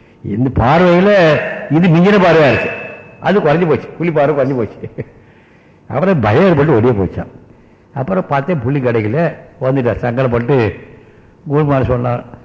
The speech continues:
"ஒரு புலி தான் வந்தது, அது பெண் புலியா, ஆண் புலியா பாருங்க, ஒன்றும் தெரியல, உத்து பார்த்துட்டு இருந்தேன், அது ஓடி போச்சுன்னு என்ன பண்றதுன்னா." அப்புறம் சொன்னாரா, "அப்பா,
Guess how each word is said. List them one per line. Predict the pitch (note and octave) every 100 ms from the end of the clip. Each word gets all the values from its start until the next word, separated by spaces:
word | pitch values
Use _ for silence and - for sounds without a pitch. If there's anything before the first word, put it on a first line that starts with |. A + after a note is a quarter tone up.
| - - -
"ஒரு | A2+
புலி | - A#2
தான் | A#2 C3+
வந்தது, | B2 B2 B2 B2 B2+ A#2 - - -
அது | A#2+
பெண் | G2+ A2 B2+
புலியா, | B2 C3
ஆண் | A#2+ B2
புலியா | A#2+ A2+ A#2+ A#2
பாருங்க, | A2+ A2+ B2
ஒன்றும் | A#2+ A2+
தெரியல, | A2+ A#2+ A#2 A2+ A2+ - - - - - A#2+
உத்து | B2+ F3+
பார்த்துட்டு | B2+ B2 A2+
இருந்தேன், | A2 A#2+ A#2+ A#2 - -
அது | A#2+
ஓடி | A#2 A#2+
போச்சுன்னு | A2 B2 A#2
என்ன | G2+ A2+
பண்றதுன்னா." | G#2 G2 F#2 E2+ F2+ - - - _ _ -
அப்புறம் | G#2 A#2+
சொன்னாரா, | G#2+ G#2+ G#2+ G2 F#2 - - - _ _ _
"அப்பா, | G#2